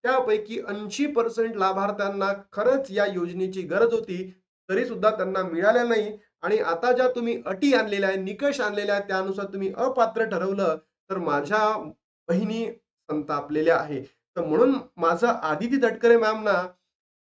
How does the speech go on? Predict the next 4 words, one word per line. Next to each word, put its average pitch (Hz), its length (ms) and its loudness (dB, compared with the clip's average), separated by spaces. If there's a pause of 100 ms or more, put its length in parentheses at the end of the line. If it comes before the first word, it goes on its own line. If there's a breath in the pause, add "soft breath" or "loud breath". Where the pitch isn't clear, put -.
(100)
उपमुख्यमंत्री 233 720 0
साहेब 226 280 4 (260)
एकनाथजी 208 460 0
शिंदे, 208 640 2